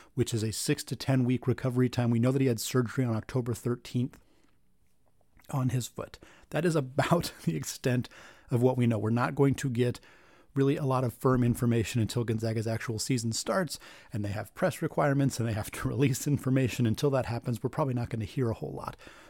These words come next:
But I'm gonna operate with, through the rest of this podcast,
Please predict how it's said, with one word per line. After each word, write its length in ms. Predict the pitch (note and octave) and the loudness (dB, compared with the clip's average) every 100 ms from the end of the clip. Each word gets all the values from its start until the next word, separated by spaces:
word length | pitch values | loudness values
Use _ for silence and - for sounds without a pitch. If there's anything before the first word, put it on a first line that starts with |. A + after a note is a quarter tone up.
| - - | -18 -2
But 220 | B2 C#3+ | 2 2
I'm 140 | B2+ | 2
gonna 160 | D3 E3 | 2 2
operate 580 | D3+ C3+ - C3 C3+ - C#4+ - | 0 0 2 4 2 -2 -8 -6
with, 160 | - - | -6 -8
through 160 | - A#2 | -2 0
the 40 | |
rest 200 | A#2 - | 0 -2
of 60 | C#3 | -4
this 80 | - | -2
podcast, 560 | B2 A#2+ - B2 - | -2 -2 -6 -8 -8